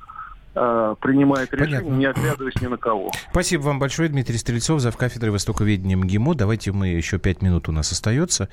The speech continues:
Speaker 2: Восемь восемьсот двести ровно девяносто семь ноль два. Это телефон нашего прямого эфира. Что тут нам пишет? Так, всем правителям России Крым, Калининград, Курилы. Вопрос закрыт навсегда.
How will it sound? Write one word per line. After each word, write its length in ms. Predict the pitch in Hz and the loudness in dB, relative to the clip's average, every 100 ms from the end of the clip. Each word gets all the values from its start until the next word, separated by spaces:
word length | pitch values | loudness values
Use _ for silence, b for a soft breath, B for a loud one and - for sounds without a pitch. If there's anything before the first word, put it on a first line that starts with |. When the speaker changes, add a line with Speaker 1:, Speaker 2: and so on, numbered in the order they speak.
| B B B B | B B B B
Speaker 2:
Восемь 320 | 110 131 127 120 | 4 4 2 0
восемьсот 480 | 113 120 110 160 | 0 0 0 0
двести 320 | 120 120 - 117 | 4 2 2 2
ровно 260 | 139 135 | 2 2
девяносто 380 | 101 101 113 - | 2 2 2 2
семь 160 | 113 104 | 2 4
ноль 200 | 98 95 | 2 2
два. 200 | 131 143 | 2 2
Это 200 | 110 - | -2 -4
телефон 400 | 101 107 120 107 | -4 -2 0 2
нашего 400 | 98 - 92 87 | 0 0 0 0
прямого 720 | - 110 113 85 76 71 73 | 0 0 2 2 2 2 2
эфира. 560 | 80 85 175 196 127 85 B B B B - - | 0 -2 0 2 2 -2 B B B B -8 -6
Что 240 | - 110 | -2 -2
тут 180 | - 85 | 0 0
нам 220 | 87 80 | 2 0
пишет? 400 | 69 80 - - - - - | 0 -2 -2 -6 -8 -10 -6
Так, 340 | 92 76 - - 82 80 | -2 -2 -4 -14 -12 -6
всем 240 | 120 117 | -4 -2
правителям 560 | 107 110 110 - 101 92 | 0 0 0 -2 -2 0
России 680 | 92 - 107 101 90 82 - - - B B B B B B B B B B B B B 139 143 | 0 -2 -2 0 2 0 -6 -20 -20 B B B B B B B B B B B B B -8 -6
Крым, 360 | 143 95 110 110 | -2 0 0 -2
Калининград, 720 | - 90 87 87 87 95 - | -4 -2 0 0 0 0 -2
Курилы. 440 | - 87 117 127 | -2 0 0 0
Вопрос 340 | 87 80 101 101 | -2 -2 -2 -2
закрыт 400 | 92 - 95 98 | -4 -4 -6 -4
навсегда. 680 | 90 - 87 69 65 62 | -6 -4 -6 -4 -4 -4